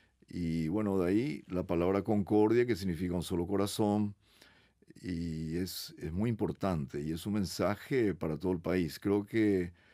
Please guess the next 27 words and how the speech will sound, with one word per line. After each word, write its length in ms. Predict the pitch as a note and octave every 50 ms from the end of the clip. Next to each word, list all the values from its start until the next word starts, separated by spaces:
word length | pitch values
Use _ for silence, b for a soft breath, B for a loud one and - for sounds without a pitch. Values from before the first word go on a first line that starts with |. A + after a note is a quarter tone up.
| b b b b b b b b _ _ _ _
unidos, 800 | - E2 E2 F2 A#2+ C3+ A2+ G2 G2 F#2+ G2 - - - - - _ - -
siendo 340 | - - - F#2+ F#2+ F#2+ F2
un 80 | E2
solo 240 | E2 - G2+ G2 F#2+
corazón, 640 | G#2+ A2+ G#2+ G#2+ G#2 - G#2+ G#2 G#2 G#2+ G#2+ G2+
podemos 880 | F#2+ G2 F2 E2 E2+ F2+ F2 F2 E2+ D#2+ D2+ D2 D2 C#2+ C#2+ - - - - -
trabajar 440 | - - F2 E2+ E2+ D#2 E2+ E2 E2
juntos 800 | E2+ - C3 C#3 C3+ B2 A2 G2 - G2 F#2 F#2 F#2 F2 - - -
y 220 | - - F#2+ E2
con 220 | E2+ F#2+ F2+ D#2 D2+
todos 180 | - A2+ A#2+
los 140 | B2+ B2 A#2+
sectores 340 | - F#2+ C#2+ - F#2+ F#2+ F#2+
del 80 | F2+ E2+
país, 540 | - A2 F#2+ F2+ F#2 F#2 E2 - - - b b b b b b b b b b b b b b b b _ _ -
y 80 | E2+
no 120 | D#2+ F2 F2+
solamente 880 | - - G#2+ G#2 G2 G2 G2 F#2 - G#2+ G#2 G2 F#2 F2 E2 D2+ - - - - _ _ -
con 220 | - - F#2+ F2+ F2
la 100 | E2+ E2
misma 280 | F2 F#2+ F#2 F#2+ F#2
iglesia, 760 | E2+ D#2+ D#2+ F#2 G#2 A#2+ B2 A#2+ A#2 - - A2 F#2+ F#2 F2+
sino, 600 | E2+ - - F#2+ F2 E2+ D#2+ D2+ D2 C#2+ C2+ - b b b b b b b b _
podríamos 380 | - E2+ F#2+ A#2+ C#3+ D3 B2
decir 120 | A#2 C3+ B2
también, 680 | B2 G#2+ F#2+ G#2 A2 A2 G#2+ G2+ F#2 E2+ E2 - - -
eh, 280 | - - - B1+ -